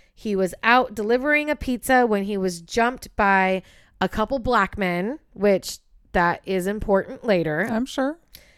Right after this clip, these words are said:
Speaker 1: And that they strapped the bomb to his neck and they sent him on this scavenger hunt.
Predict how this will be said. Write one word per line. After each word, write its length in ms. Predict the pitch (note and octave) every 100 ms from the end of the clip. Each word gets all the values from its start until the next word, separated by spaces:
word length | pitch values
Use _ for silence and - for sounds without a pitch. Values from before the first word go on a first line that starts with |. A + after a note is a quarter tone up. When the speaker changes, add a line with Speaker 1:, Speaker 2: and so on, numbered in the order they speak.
| _ _ _ _ _ -
Speaker 1:
And 640 | A#3+ A3+ A3 G#3+ G#3+ G3+ - _ _ _ _ _ _ _ _ - - _ _ _ _ _ -
that 680 | G#3 A3+ G#3+ G#3+ - - -
they 220 | G#3 F#3
strapped 380 | - C4 D4+ D4+
the 60 |
bomb 260 | C4+ C4 B3+
to 80 | B3+
his 180 | B3 A#3
neck 360 | A#3+ B3 B3 -
and 140 | G#3
they 120 | G3
sent 380 | F3 - B3 C4
him 200 | C4+ B3
on 180 | A3 G#3
this 240 | G3+ G3 -
scavenger 760 | - - - G#3 G3 G3 F#3 E3+
hunt. 420 | F#3 G3+ -